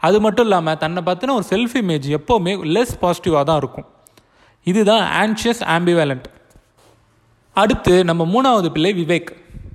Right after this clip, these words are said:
இந்த குழந்தைக்கு ரெண்டு வயசாகுது. வேலைக்கு போறப்போ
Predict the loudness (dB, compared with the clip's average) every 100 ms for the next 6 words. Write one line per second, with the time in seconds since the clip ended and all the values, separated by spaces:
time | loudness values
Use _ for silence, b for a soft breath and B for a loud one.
0 | -14 -4 0 2 2 2 2 0 0 0
1 | 0 2 4 2 2 -2 -4 -12 _ _
2 | _ _ _ _ _ 0 2 2 0 0
3 | 0 0 0